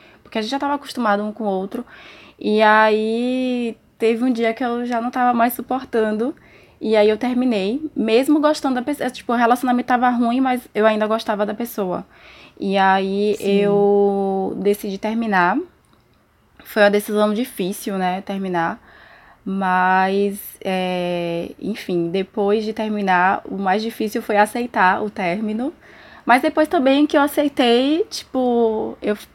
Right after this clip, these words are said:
Speaker 1: pensei, não, foi o melhor que eu fiz pra mim, por mim e pela outra pessoa também.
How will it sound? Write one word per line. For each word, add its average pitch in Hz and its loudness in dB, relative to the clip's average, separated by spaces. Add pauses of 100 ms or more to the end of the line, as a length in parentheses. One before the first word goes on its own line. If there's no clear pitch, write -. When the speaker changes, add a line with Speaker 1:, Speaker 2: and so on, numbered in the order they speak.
Speaker 1:
pensei, 247 0
não, 202 2
foi 208 0
o 220 2
melhor 233 2
que 285 -6
eu 294 -4
fiz 220 -4
pra 226 2
mim, 202 -2
por 226 -2
mim 214 -2 (320)
e 285 -6
pela 359 2
outra 311 0
pessoa 269 -2
também. 226 -2